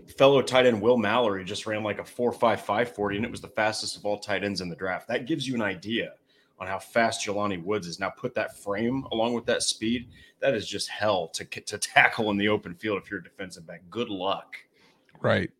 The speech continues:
Speaker 2: right. And, and I, I, again, I, I think it's, we're going to see quite an improvement from Jelani Woods in multiple areas. I mean, there were, there were some times last year where it looked like he was,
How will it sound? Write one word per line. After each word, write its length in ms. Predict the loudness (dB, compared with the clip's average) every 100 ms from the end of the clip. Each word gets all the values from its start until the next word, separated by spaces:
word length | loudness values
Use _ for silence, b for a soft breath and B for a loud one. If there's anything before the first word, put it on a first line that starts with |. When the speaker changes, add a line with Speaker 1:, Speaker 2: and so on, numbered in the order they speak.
| -2
Speaker 2:
right. 220 | 0 4
And, 220 | 4 2
and 360 | 2 2 0 -6 -4
I, 340 | 2 8 8
I, 340 | 10 8 8 6
again, 380 | 6 6 6 8
I, 120 | 8
I 240 | 8 6
think 180 | 4 4
it's, 240 | 2 0
we're 160 | 2 4
going 240 | 6 4
to 140 | 4 2
see 600 | 2 4 6 6 6 2 B B B B B
quite 180 | 8 8
an 60 | 8
improvement 500 | 4 6 6 4 2
from 200 | 2 6
Jelani 380 | 6 8 8
Woods 240 | 6 4 6
in 120 | 6
multiple 380 | 8 6 4 6
areas. 500 | 8 8 2 -2 2
I 120 | 4
mean, 360 | 6 6 6 8
there 140 | 10
were, 120 | 10
there 140 | 10 10
were 160 | 8
some 240 | 6 4 6 4
times 320 | 6 6 8
last 320 | 8 8 6
year 100 | 2
where 180 | 6 6
it 60 | 6
looked 200 | 4 4
like 140 | 4
he 140 | 4 4
was, 480 | 8 8 6 -2